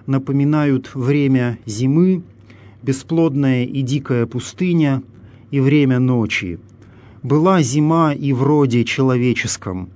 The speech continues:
Духовная жизнь скована была словно льдом, корой чувственности. В одном избранном народе, как бы в теплице,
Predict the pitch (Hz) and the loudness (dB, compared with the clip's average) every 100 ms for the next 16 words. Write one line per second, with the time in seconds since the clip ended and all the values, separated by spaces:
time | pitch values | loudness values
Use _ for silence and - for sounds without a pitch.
0 | - - - - 131 143 196 175 160 143 | -20 -20 -20 -12 -4 -2 2 2 2 2
1 | 127 143 180 147 139 131 - - - - | 0 0 -2 0 -2 -2 -14 -18 -10 -4
2 | 180 151 131 127 135 135 127 113 - 147 | -2 2 2 4 4 4 2 -2 -4 0
3 | 139 123 117 120 131 175 165 147 - - | 0 0 0 0 2 2 2 -2 -14 -20
4 | - - - 139 135 156 135 135 - 147 | -20 -20 -4 0 2 4 2 0 -2 -2
5 | - - 120 107 98 - - 85 - - | -4 -4 -2 -2 -4 -10 -12 -12 -14 -20
6 | - - - - 120 151 143 165 190 175 | -20 -20 -20 -18 -2 0 2 2 2 2
7 | 135 180 160 139 147 143 143 143 143 160 | 0 -4 -4 0 0 2 0 0 0 0
8 | 170 123 113 101 95 - 135 120 120 - | 0 0 0 -2 -4 -2 0 0 -4 -4
9 | 131 151 160 147 - 110 92 | -4 -2 -4 -6 -6 -6 -6